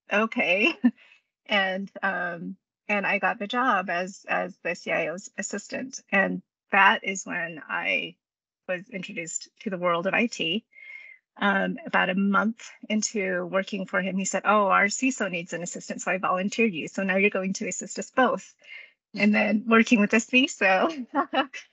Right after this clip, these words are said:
introduced me to, um, information security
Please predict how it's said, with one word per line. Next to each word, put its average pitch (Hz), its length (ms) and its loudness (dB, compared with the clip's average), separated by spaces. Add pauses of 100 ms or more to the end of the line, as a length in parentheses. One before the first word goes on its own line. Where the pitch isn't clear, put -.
(140)
introduced 247 520 -2
me 233 160 0
to, 196 480 0
um, 175 460 -6 (1080)
information 208 520 -2
security 180 720 -2